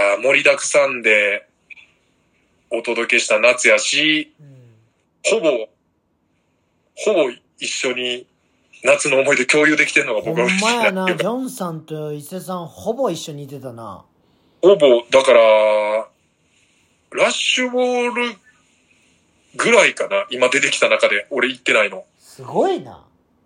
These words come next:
Speaker 1: それ以外全部一緒に。しかもあの、道中も一緒っていうね。
Speaker 2: やばいって。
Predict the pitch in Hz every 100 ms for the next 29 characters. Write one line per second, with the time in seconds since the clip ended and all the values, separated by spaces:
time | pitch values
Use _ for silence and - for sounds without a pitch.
0 | _ _ _ _ _ _ - 185 190 180
1 | 120 117 156 156 117 - - 107 107 107
2 | - _ _ _ _ - - 165 135 117
3 | 107 110 _ _ _ _ - 190 214 -
4 | 127 110 107 - - - 95 101 - _
5 | _ 139 180 339 370 147 _ 120